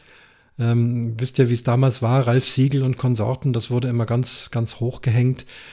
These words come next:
Aber das Hauptproblem scheint mir hier zu sein, dass keiner von den Sechsen wirklich einen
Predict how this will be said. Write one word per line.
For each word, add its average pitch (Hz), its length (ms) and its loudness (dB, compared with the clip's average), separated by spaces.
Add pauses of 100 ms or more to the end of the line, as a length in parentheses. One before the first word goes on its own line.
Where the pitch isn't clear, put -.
(340)
Aber 120 300 2
das - 340 -2
Hauptproblem 131 600 2
scheint 120 360 0
mir 117 80 0
hier 135 320 4
zu - 160 -4
sein, 123 400 2 (300)
dass - 340 -4 (120)
keiner 151 380 4
von 135 200 0
den 127 160 2
Sechsen 123 480 -2
wirklich 139 580 0
einen 120 380 -2